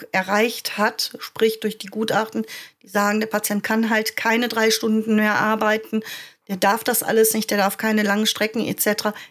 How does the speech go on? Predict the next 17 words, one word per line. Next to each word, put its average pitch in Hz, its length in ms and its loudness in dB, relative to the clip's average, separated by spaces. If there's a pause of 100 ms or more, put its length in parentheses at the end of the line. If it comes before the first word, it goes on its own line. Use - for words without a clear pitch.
Erst 190 240 0
dann 220 240 2
wäre 220 220 4
das 208 220 2
gegeben 214 440 2
und - 460 -2
dann 214 220 4
würde 208 200 0
das 208 220 2
auch 185 240 0
kommen. 185 180 -6 (340)
Kann 254 180 2
man 349 120 6
eigentlich 285 440 4
von 247 200 0
dieser 220 440 2 (460)
Rente, 220 920 2